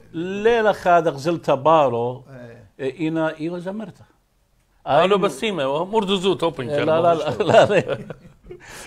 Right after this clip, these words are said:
Speaker 1: لا، قالوا بسيمة، قالوا
Speaker 3: بسيمة
Speaker 1: بسيمة.
Speaker 3: وقالوا، لا؟
Speaker 1: إيه، قالوا بسيمة و-، و-، وإتوالا شخصية جانو.
Speaker 3: يا.
Speaker 1: إتوالا شخصية جانو. سبب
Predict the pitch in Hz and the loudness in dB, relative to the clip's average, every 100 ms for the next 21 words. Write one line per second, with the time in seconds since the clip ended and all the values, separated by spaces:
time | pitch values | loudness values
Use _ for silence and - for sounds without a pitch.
0 | - 160 147 139 143 139 151 - 175 160 | -2 0 2 0 0 -2 -4 -8 -6 -6
1 | 127 107 107 127 123 127 202 202 151 135 | -4 -6 -6 -4 -2 0 0 2 2 2
2 | 131 127 139 175 131 131 110 117 104 135 | 0 0 2 2 2 0 -2 -8 -6 -2
3 | 151 156 151 - 151 135 131 127 131 127 | 0 -2 -6 -8 -6 -2 0 2 0 -2
4 | 127 123 120 120 110 120 117 - - 170 | -4 -4 -4 -4 -4 -6 -8 -8 -10 0
5 | 143 135 127 120 - - - 143 127 117 | 2 2 0 -2 -6 -8 -6 -4 -4 -4
6 | 123 120 110 104 110 _ _ 107 101 90 | -2 -2 -4 -10 -14 _ _ -12 -10 -10
7 | - 110 117 110 123 - 113 107 110 110 | -14 -10 -8 -8 -12 -14 -12 -6 -6 -6
8 | 123 117 120 | -6 -4 -4